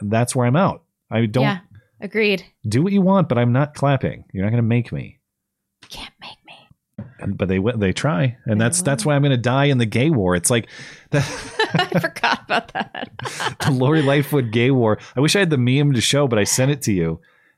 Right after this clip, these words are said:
Speaker 1: I, I was like, "This is my fate," 'cause of course I have this anxiety about dying in the gay war, an undignified death. That is,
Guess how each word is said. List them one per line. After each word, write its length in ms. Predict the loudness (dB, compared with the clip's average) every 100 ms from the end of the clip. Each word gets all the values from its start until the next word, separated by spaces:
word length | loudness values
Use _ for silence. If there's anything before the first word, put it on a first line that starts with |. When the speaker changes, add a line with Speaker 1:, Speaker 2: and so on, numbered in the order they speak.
| _
Speaker 1:
I, 140 | 0 2
I 80 | 2
was 120 | 2
like, 100 | 0
"This 220 | 0 2
is 160 | 0 0
my 140 | -2
fate," 340 | 0 0 0
'cause 160 | -2 -4
of 80 | -2
course 240 | -2 0
I 80 | 0
have 180 | 0 -2
this 160 | -2
anxiety 500 | -2 -2 -2 -2 0
about 280 | -2 -2 -4
dying 300 | -2 -2 -2
in 100 | -2
the 60 | -4
gay 240 | -4 -2
war, 240 | -2 -4 -6
an 80 | -4
undignified 800 | -2 0 0 -2 -4 -4 -6 -6
death. 260 | -6 -6 -4
That 100 | -2
is, 180 | -2